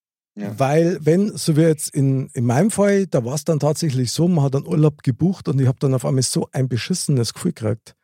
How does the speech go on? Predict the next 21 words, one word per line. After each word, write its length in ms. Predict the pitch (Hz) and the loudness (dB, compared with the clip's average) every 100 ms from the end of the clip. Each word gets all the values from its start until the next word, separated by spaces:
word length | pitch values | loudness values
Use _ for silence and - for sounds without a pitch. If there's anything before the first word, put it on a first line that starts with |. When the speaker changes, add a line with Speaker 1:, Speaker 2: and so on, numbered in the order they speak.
| _ _ - - - | _ _ -20 -20 -4
Speaker 2:
Und 120 | 151 | 0
ich 160 | 151 - | 0 0
konnte 360 | 160 208 214 | 2 2 4
nicht 240 | 190 208 - | 4 2 2
sagen, 320 | 147 180 190 | 0 2 2
warum. 360 | 147 131 226 190 | 4 4 4 4
Ich 80 | |
hab 120 | 123 139 | 2 2
mir 60 | |
schon 100 | 139 | 0
gedacht, 300 | 147 147 - | 0 -2 -4
„Ja, 260 | 123 110 113 120 | -4 -4 -6 -6
was 200 | 117 117 | -2 0
ist 120 | 135 123 | -2 -4
denn 80 | |
jetzt 180 | 123 123 | -4 -4
mit 140 | 120 104 | -6 -2
mir 120 | 160 | 0
los? 280 | 170 107 - | 0 -2 -6
Ja? 200 | 101 131 | -6 -6
Also 360 | - 107 123 | -8 -4 -4